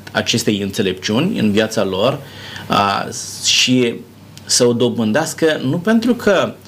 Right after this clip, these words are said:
le impune părintele, profesorul, ah, pastorul, preotul la biserică, ci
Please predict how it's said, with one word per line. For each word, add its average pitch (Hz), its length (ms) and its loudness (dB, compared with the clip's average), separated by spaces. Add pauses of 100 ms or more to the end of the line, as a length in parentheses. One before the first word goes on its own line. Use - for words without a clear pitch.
(240)
le 127 200 4
impune 120 580 2 (460)
părintele, 123 560 2
profesorul, 117 920 0
ah, - 340 -6 (400)
pastorul, 117 460 2
preotul 113 640 0
la 107 80 -2
biserică, 110 680 0 (720)
ci - 220 2